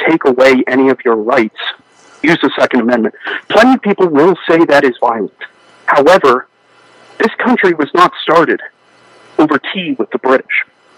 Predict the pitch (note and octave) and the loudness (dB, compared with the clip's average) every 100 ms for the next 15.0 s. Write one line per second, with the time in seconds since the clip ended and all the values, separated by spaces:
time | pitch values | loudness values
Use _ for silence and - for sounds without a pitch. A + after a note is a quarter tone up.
0 | _ - D#4 - - - D#3 G#3 G#3 _ | _ -2 -2 -2 0 2 4 2 0 _
1 | _ _ - - A#2 A#2 C3 - - D#3+ | _ _ -2 2 4 2 0 -8 -4 2
2 | F#3 G#3+ D3+ E3 D#3+ B2 - _ _ _ | 2 2 2 2 2 0 -4 _ _ _
3 | _ - - F3+ G3 D#3 C#3+ - D#3+ D#3 | _ -6 -2 0 -2 -2 -4 -4 -4 -2
4 | D#3+ - C3+ B2 A2+ A#2 _ _ _ _ | -4 -6 -4 -2 -2 -6 _ _ _ _
5 | _ - C#3+ C#3+ C3+ - - D#3+ E3+ D3+ | _ -6 0 0 0 -2 0 2 2 0
6 | B2+ - D3+ F#3+ G#3+ - - - D#3 D#3 | 0 2 2 2 0 -6 -6 0 2 2
7 | - - F#3+ A#3+ B3+ B3+ _ - _ - | 0 2 2 2 -2 -4 _ -20 _ -6
8 | D#4 C#3 - _ _ - D3+ D#3 F3+ - | 0 0 0 _ _ -2 2 4 2 0
9 | C3+ C#3 D3 _ G#3+ E3+ - - - _ | -2 -2 -4 _ 0 0 -4 -14 -18 _
10 | _ _ _ - - - C3 G3 G#3+ C#3+ | _ _ _ -20 -14 -2 0 2 2 4
11 | E3 F3 C#3+ D#3+ E3 - A#2 B2+ C3+ F#3+ | 6 4 2 2 2 2 0 0 0 2
12 | E3 B2 A#2+ _ _ _ _ _ - - | 2 0 -4 _ _ _ _ _ -12 0
13 | C#4+ - F#3+ F3 C#3 - - D#3+ G#3 G#3+ | 2 4 4 2 0 -8 -2 0 2 0
14 | - - - F#3 - E3 F#3+ G#3 G3+ - | 0 -2 0 0 0 0 4 4 2 -6